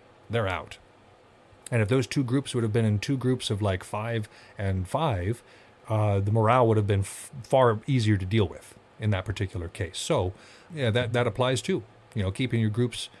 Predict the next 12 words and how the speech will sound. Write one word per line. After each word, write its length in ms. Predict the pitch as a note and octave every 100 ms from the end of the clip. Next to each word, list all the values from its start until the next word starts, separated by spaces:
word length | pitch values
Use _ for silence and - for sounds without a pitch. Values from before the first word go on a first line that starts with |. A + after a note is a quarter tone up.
| -
your, 160 | G#2
your 180 | G#2 G#2+
units, 460 | G2+ C3 F3 F2+ -
even 160 | A#2
your, 160 | A2 G#2
just 260 | G2 G2+ -
your, 160 | F#2+
your 280 | F#2+ G2 F#2+
ac-, 200 | G#2+ -
actual 320 | B2+ B2 - F#2+
units 580 | F#2 E3 A2 G2 - -
small, 460 | - G2+ E2 G2+